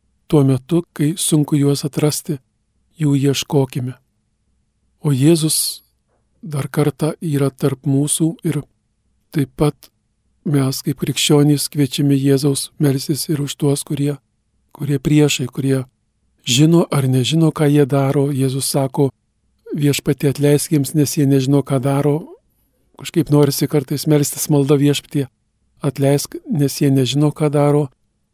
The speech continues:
ir atleisk jiems, tiems, kurie žino, ką daro, apšviesk jų protus.“ Užbaigti noriu šitą mano Evangelijos komentarą trumpa malda Jėzui. „Jėzau,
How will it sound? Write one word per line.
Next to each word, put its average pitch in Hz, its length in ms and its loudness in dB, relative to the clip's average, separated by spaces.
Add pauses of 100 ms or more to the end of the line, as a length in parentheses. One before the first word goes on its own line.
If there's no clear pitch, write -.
(340)
ir 202 180 0
atleisk 147 440 0
jiems, 143 260 -2 (220)
tiems, 147 280 0
kurie 143 280 0
žino, 135 240 2
ką 131 180 -2
daro, 135 380 -4 (400)
apšviesk - 460 -4
jų 151 60 -2
protus.“ 131 580 -4 (840)
Užbaigti 151 460 2
noriu 143 260 4
šitą 147 440 -4 (160)
mano 143 340 -2 (680)
Evangelijos 143 540 4
komentarą 135 640 0 (600)
trumpa 143 380 -2
malda 135 340 2
Jėzui. 139 480 0
„Jėzau, 139 420 2